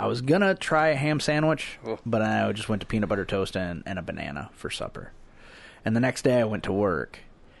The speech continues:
Speaker 1: and the being up and moving around part
Speaker 2: Yeah.
Speaker 1: was not great.
Speaker 2: Dude,
Speaker 1: Um,
Speaker 2: yeah. <laughs>
Speaker 1: uh, it was nice to be out of the house,
Speaker 2: Right.
Speaker 1: and I was in a really good mood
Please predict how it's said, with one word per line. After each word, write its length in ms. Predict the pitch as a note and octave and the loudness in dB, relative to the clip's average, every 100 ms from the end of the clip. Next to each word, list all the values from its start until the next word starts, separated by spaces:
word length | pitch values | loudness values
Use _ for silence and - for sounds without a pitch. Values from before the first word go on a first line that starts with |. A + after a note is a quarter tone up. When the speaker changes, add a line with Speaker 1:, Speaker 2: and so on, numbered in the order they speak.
| - - | -20 -4
Speaker 1:
and 260 | A#2 G#2 G#2 | -2 0 0
the 40 | |
being 260 | G#2 B2+ B2 | 2 4 4
up 120 | A#2 | 2
and 80 | G#2+ | 2
moving 240 | A2+ A2 | 2 2
around 460 | G2 F#2+ G2+ G#2+ A2+ | 0 0 0 0 0
part 340 | A2+ A2+ A#2+ - - - - | 2 2 2 -4 -18 -20 -4
Speaker 2:
Yeah. 240 | G2+ F#2 | 2 4
Speaker 1:
was 200 | G2+ - | 2 -2
not 340 | F#2 F2 D#2+ - | -6 -6 -6 -8
great. 300 | D2 D#2 - - - | -10 -10 -14 -20 -10
Speaker 2:
Dude, 140 | A#2+ A2 | -6 0
Speaker 1:
Um, 40 | |
Speaker 2:
yeah. 240 | A2+ G2+ - - - - - | 2 2 0 -12 -16 -10 2
<laughs> 0 | F#3+ E3+ C#3+ - A2+ - | 2 4 2 0 -10 -4
Speaker 1:
uh, 260 | A#2 G#2+ F#2+ | 0 0 2
it 80 | D#3 | 2
was 120 | C3 | 4
nice 200 | D#3 E3+ | 2 2
to 80 | D3+ | 4
be 80 | |
out 80 | C#3 | 4
of 40 | A2 | 2
the 60 | |
house, 380 | F#2+ G#2+ C3 - | 0 2 2 0
Speaker 2:
Right. 140 | F2 D#2 | 0 2
Speaker 1:
and 100 | A#2+ | 4
I 60 | |
was 120 | A2+ | 4
in 60 | G#2+ | 2
a 60 | G2+ | 2
really 220 | B2+ A#2 | 2 2
good 180 | G#2 G2 | -2 -2
mood 400 | G#2+ A#2 C#3 | 0 2 0